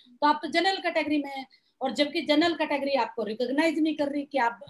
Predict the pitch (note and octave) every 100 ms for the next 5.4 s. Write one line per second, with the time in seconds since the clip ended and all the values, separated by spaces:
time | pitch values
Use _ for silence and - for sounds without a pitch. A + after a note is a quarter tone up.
0 | B3 A#3 A#3 G#3 - A#3 C4+ C#4+ D4 C#4
1 | C4+ C4+ B3 A#3+ _ - _ _ - E4+
2 | F4+ - D#4+ D#4 D#4 G#3 E3 D#3+ _ _
3 | _ _ - C4+ A#3 G#3+ - - - _
4 | _ - C#4 D4+ D4 C4+ F#3+ - E3+ D#3+
5 | D3+ F3 D3+